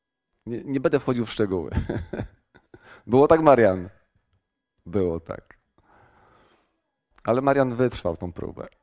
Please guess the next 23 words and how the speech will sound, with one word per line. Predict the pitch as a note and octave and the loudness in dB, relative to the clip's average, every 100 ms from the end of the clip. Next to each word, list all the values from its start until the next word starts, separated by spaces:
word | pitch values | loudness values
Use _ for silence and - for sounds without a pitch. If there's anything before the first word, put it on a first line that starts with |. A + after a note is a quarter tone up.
| _ _ _ _ _ _ | _ _ _ _ _ _
I | - | -20
chwała | - G#2+ F#2+ | -4 -2 -2
Panu. | - F2 E2 - _ - | -4 -8 -10 -16 _ -6
Byli | G#2+ | 0
tacy, | A2+ A2 A2 | 2 2 0
którzy | G#2+ G#2+ | -4 -2
nie | G#2+ | -2
wytrwali, | G2+ - G#2+ G2+ F#2 | -2 -2 -2 -2 -4
ich | - | -8
nie | G2 | -10
ma | E2 | -12
już | D2+ - | -14 -16
z | E2 - | -16 -14
nami | E2 E2+ | -14 -14
dzisiaj. | E2+ - C2+ _ _ _ _ _ _ _ _ _ _ _ _ | -18 -20 -20 _ _ _ _ _ _ _ _ _ _ _ _
Nie | E3+ F3 | -4 -2
wiesz | A#2 - | -2 -6
wszystkiego. | - F#2 - D#2+ D2 - F#2 _ _ _ _ _ _ _ _ _ _ _ | -12 -14 -10 -12 -10 -16 -20 _ _ _ _ _ _ _ _ _ _ _
A | - | -6
nawet | B2+ E3+ | -4 -4
to, | D#3 | -6
co | - C3 | -6 -6
wiesz, | G#2 A2+ F#2 - - - | -2 0 0 -4 -12 -16